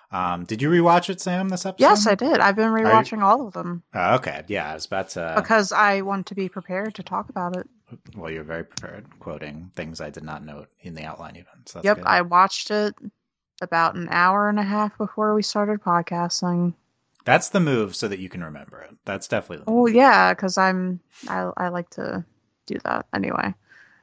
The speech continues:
Speaker 2: Pre-, preparation is always good when you have the time to.
Speaker 1: Yes, yes. Well, thank you. Uh, Ben, any, any other, uh, things from the episode we didn't talk about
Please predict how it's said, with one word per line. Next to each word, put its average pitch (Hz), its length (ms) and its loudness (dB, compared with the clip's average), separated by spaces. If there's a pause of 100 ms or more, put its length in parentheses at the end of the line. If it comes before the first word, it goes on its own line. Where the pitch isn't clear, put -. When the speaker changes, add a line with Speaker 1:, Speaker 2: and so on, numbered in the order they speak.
(120)
Speaker 2:
Pre-, - 300 0
preparation 208 680 2
is 175 140 -6
always 165 320 -8
good - 320 -12 (480)
when 190 120 -8
you 180 100 -4
have 165 120 -6
the 190 80 -6
time - 280 -6
to. - 220 -10 (920)
Speaker 1:
Yes, - 420 -16
yes. 76 320 -18
Well, 78 140 -14
thank 73 300 -18
you. - 100 -20 (240)
Uh, 87 400 -2
Ben, 113 480 0
any, 143 560 -2 (540)
any 175 180 0
other, 139 220 4
uh, 117 240 4
things 110 280 -2
from 95 120 -8
the 87 80 -4
episode 82 280 -8
we 85 80 -8
didn't 78 160 -10
talk 76 220 -10
about 76 300 -16